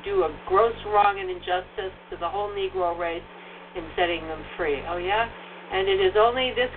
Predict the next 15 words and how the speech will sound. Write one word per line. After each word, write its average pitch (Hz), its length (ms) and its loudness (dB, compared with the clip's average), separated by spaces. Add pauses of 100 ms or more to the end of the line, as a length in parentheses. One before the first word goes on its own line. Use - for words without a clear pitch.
consideration 226 880 0
that 175 100 -2
has 160 140 -6 (100)
led 175 240 2
wisdom, 214 460 2
intelligence, 202 840 0
and 180 140 -10 (100)
Christianity 214 720 -2
of 175 160 -4
the 170 80 -10 (100)
South 190 240 6 (220)
to - 80 -12 (100)
support - 400 2
and 339 140 -12
defend 427 500 -2